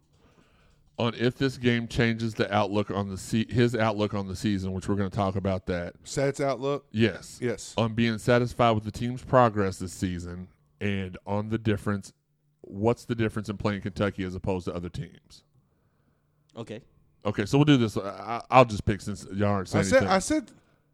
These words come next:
Speaker 2: the
Speaker 1: No, you're g-, right,
Speaker 2: being
Speaker 1: you're gr-
Speaker 2: satisfied.
Speaker 1: So, um,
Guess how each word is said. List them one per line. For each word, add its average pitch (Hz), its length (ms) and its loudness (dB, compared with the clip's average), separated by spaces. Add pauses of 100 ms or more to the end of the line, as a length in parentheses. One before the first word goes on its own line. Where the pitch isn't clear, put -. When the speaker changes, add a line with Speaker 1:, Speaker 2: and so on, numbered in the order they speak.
(120)
Speaker 2:
the 143 240 4
Speaker 1:
No, 160 200 10
you're 160 100 6
g-, 143 100 -2
right, 147 220 6
Speaker 2:
being 156 140 6
Speaker 1:
you're 135 80 6
gr- 190 80 6
Speaker 2:
satisfied. 185 600 2
Speaker 1:
So, 117 500 6 (280)
um, 107 640 8